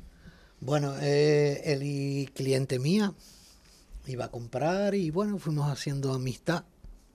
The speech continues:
Y nada, mm, yo veo, igual que ella me puede decir un día un fallo de la tienda, "Mira, Miguel,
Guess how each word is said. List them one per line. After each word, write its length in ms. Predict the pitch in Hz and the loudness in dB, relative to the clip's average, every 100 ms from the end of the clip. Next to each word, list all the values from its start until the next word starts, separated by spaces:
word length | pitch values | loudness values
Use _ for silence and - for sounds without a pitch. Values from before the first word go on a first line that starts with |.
| - - - - - _ _ _ _ _ - - - | -18 -18 -20 -20 -20 _ _ _ _ _ -12 -8 -2
Y 460 | 135 127 123 113 | 2 2 0 0
nada, 320 | 101 120 220 175 - - | -4 -4 -6 -8 -14 -10
mm, 640 | 135 127 123 120 117 113 113 | -8 -8 -8 -10 -10 -10 2
yo 180 | 143 | 6
veo, 400 | 135 139 131 127 - - - | 8 6 4 -2 -8 -16 -2
igual 280 | 143 151 151 | 4 6 6
que 100 | 143 | 4
ella 160 | 139 | 2
me 100 | 131 | 0
puede 220 | 127 135 131 | -2 0 0
decir 260 | 123 135 | 0 -2
un 180 | 131 127 | -2 -4
día 280 | 123 127 127 | -2 -2 -2
un 140 | 123 | -4
fallo 440 | - 147 185 220 208 | 0 4 4 4 0
de 100 | 120 | 0
la 140 | 117 | -4
tienda, 420 | 127 147 208 214 | -4 -2 -2 -4
"Mira, 380 | 175 120 113 170 | -6 -6 -4 -4
Miguel, 360 | 113 123 156 | -4 -4 -4